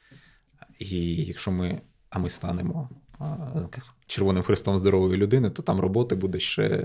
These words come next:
дай Боже. Плюс, якщо говорити по моєму основному напрямку діяльності, це от,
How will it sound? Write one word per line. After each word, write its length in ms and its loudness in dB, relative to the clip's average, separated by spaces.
дай 160 -2
Боже. 400 -2
Плюс, 320 8
якщо 220 6
говорити 360 6
по 260 4
моєму 580 2
основному 440 0
напрямку 400 -2
діяльності, 520 0
це 180 -4
от, 140 -6